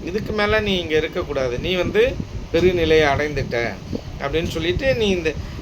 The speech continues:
உலகத்துல போய் இதை பரப்பு" அப்படின்னு சொல்லிட்டு வெளில அனுப்பிச்சிடுறாங்க. வெளில அனுப்பிச்சோம்னா, அவர் வந்து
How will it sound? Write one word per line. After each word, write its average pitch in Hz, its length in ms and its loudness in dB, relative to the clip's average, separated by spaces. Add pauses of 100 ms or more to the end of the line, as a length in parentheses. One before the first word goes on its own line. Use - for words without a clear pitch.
(140)
உலகத்துல 208 440 6
போய் 196 280 2
இதை 170 200 4 (340)
பரப்பு" 165 420 2
அப்படின்னு 139 280 -2
சொல்லிட்டு 151 440 -2 (960)
வெளில - 20 0
அனுப்பிச்சிடுறாங்க. 170 760 2 (180)
வெளில 185 140 0
அனுப்பிச்சோம்னா, 180 420 -2
அவர் 240 260 4
வந்து 175 540 2